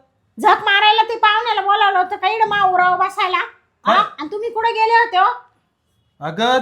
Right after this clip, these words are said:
Speaker 2: ते पाहुणा घोरायचा त्रास व्हायला लागला मला, लय घोरत होते ते, मग मी गेलो बाहेर निघून.
Speaker 1: आणि या बा, तुम्हाला आहे ना शिस्तीत सांगून ठेवते, आजपासून जर घरात पाहुणा का रावळा जर मुक्कामी ठेवला ना बाई,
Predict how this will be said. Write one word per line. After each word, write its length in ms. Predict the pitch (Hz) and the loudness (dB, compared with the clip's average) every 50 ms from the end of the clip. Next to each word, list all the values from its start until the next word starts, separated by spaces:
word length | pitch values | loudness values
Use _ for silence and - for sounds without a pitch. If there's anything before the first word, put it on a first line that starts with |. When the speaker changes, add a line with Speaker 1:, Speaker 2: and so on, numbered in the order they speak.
| 254 254 | -2 0
Speaker 2:
ते 140 | 240 247 247 | 2 2 2
पाहुणा 420 | 247 240 226 220 233 240 240 233 | 4 4 4 4 2 0 -2 -2
घोरायचा 760 | 196 185 190 180 175 170 170 185 185 180 185 180 180 175 170 165 | 2 2 2 4 2 0 -2 0 0 0 2 2 0 0 0 -2
त्रास 360 | 170 - - 175 196 208 196 180 | -4 -4 2 4 4 4 4 4
व्हायला 180 | 185 175 156 | 2 2 2
लागला 240 | 151 151 156 160 170 | 2 2 2 0 0
मला, 400 | 165 180 180 202 214 233 254 269 - - _ _ _ _ _ _ _ _ _ - - - - _ - | -2 0 4 4 4 4 4 2 -4 -10 _ _ _ _ _ _ _ _ _ -20 -20 -20 -20 _ -2
लय 140 | 156 208 247 | 0 0 2
घोरत 240 | 185 175 170 180 175 180 | 2 2 0 0 0 -2
होते 180 | 180 165 190 | -4 -6 -6
ते, 360 | 175 165 214 214 202 165 139 | -6 -4 -2 0 0 0 -2
मग 180 | 131 139 151 165 | -4 -6 -8 -8
मी 180 | 175 185 196 202 | -6 -6 -6 -2
गेलो 260 | 190 233 254 254 240 | 0 0 2 2 2
बाहेर 240 | 220 196 165 147 147 | 2 0 0 -2 -4
निघून. 240 | 151 151 139 120 104 - _ _ _ _ _ _ _ - | -6 -8 -10 -12 -14 -20 _ _ _ _ _ _ _ -12
Speaker 1:
आणि 180 | 240 262 285 | -12 -8 -6
या 80 | 302 320 | -6 -6
बा, 140 | 311 370 370 359 _ _ _ _ _ _ _ _ _ _ _ - | -6 -8 -10 -12 _ _ _ _ _ _ _ _ _ _ _ -12
तुम्हाला 280 | 311 339 359 349 311 | -10 -8 -8 -6 -6
आहे 120 | 294 294 285 | -6 -8 -8
ना 80 | 320 349 - | -10 -10 -12
शिस्तीत 360 | - - 330 320 - 330 311 | -10 -12 -12 -10 -10 -12 -12
सांगून 340 | 320 - 320 277 254 233 208 | -10 -10 -10 -10 -10 -10 -10
ठेवते, 260 | 220 214 202 196 - - _ _ _ _ - 208 247 | -10 -10 -12 -12 -14 -20 _ _ _ _ -8 -4 0
आजपासून 640 | 277 302 339 370 370 359 403 440 415 - 453 381 349 | 2 2 2 0 -2 -6 -10 -12 -10 -10 -2 0 0
जर 160 | 349 349 330 | 2 2 0
घरात 260 | 311 311 320 311 302 | -2 -4 -4 -6 -6
पाहुणा 540 | 302 - - 330 320 359 381 392 392 370 349 | -8 -6 -2 -2 0 0 -2 -4 -6 -6 -6
का 160 | 359 - 311 | -6 -6 -6
रावळा 460 | 285 302 320 330 349 370 370 359 349 | -2 0 0 0 2 2 0 0 -2
जर 160 | 311 320 320 | -4 -6 -8
मुक्कामी 420 | 320 330 339 - - 359 359 370 370 | -8 -10 -12 -8 -6 -6 -4 -4 -6
ठेवला 360 | - 269 294 339 349 370 392 | -8 -10 -10 -10 -8 -8 -8
ना 100 | 403 403 | -6 -6
बाई, 200 | 381 381 381 427 | -4 -4 -2 -4